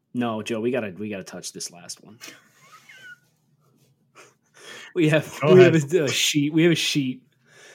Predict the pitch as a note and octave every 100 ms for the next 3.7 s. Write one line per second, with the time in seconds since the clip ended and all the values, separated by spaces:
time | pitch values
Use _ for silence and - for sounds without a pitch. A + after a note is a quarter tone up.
0 | - C#3 A#2+ D3 C#3+ C3 B2+ C#3 C3+ A#2+
1 | A#2+ A#2 A#2+ A#2+ A#2+ A#2+ A#2+ B2+ B2 A#2+
2 | A#2 A2+ A#2 - A2+ A2 A2+ A#2 A2+ A2
3 | A2 G2 G#2 G#2+ G#2 G2+